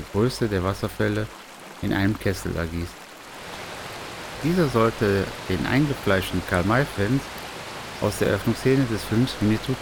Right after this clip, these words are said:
zwei bekannt sein. An genau dieser Stelle stand Pierre Brice auf seinem Pferd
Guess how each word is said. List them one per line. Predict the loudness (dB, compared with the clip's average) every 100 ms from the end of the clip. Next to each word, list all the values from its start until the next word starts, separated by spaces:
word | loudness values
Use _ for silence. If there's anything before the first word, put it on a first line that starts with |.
| 2
zwei | 2
bekannt | 2 0 -2 -2 -2
sein. | -8 -8 -10 -10 -10 -12 -12 -12 -12 -12 -12 -12 -12 -12 -4 0
An |
genau | 2 4 4 4
dieser | 4 4
Stelle | 4 2 2 2 -2 -8 -12 -10 -2
stand | -2 0 2
Pierre | 2
Brice | 4 4 2 0 -4
auf | -4
seinem | 0 0 0 2
Pferd | 2